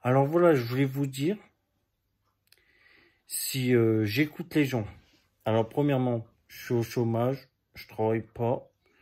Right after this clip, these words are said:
euh, je touche le R S A, euh, je touche la caf, je m'occupe pas de ma femme, je m'occupe pas de mes enfants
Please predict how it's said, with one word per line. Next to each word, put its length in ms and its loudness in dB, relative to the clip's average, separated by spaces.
euh, 140 -2
je 100 -8
touche 300 -8
le 200 2
R 80 -2
S 220 -6
A, 260 -4
euh, 680 0
je 120 -12
touche 320 -2
la 140 -2
caf, 600 -4
je 120 -4
m'occupe 360 -2
pas 120 0
de 60 2
ma 140 2
femme, 340 -4
je 100 -8
m'occupe 360 -8
pas 80 0
de 80 0
mes 220 -2
enfants 440 -8